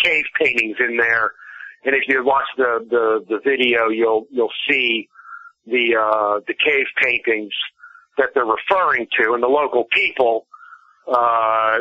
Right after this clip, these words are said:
apparently there's been a very long, continuous occupation in that, in that area. The people say that those caves go back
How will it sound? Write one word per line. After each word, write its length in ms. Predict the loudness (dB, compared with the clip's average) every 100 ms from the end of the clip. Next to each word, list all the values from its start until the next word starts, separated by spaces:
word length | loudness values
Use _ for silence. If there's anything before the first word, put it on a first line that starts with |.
| -2
apparently 420 | -2 0 0 0
there's 140 | 0 0
been 160 | 0
a 80 | 2
very 160 | 0 2
long, 540 | 2 4 2 -2 -4 _ -20 _ _ _ _ _ _ _
continuous 560 | -12 -2 0 2 0 2
occupation 720 | 0 0 -2 -2 0 0 -2
in 80 | -2
that, 240 | 0 0 -2
in 120 | -4
that 180 | 0 2
area. 460 | 2 2 2 0 -2 -8 -16 -14 -16 -18 _ -4
The 140 | -4 0
people 420 | -2 0 0 0 0
say 200 | 0 0
that 220 | 0 0 -2 _
those 180 | -2 -2 0 0
caves 240 | 0 0
go 160 | -2 0
back 220 | 0 -2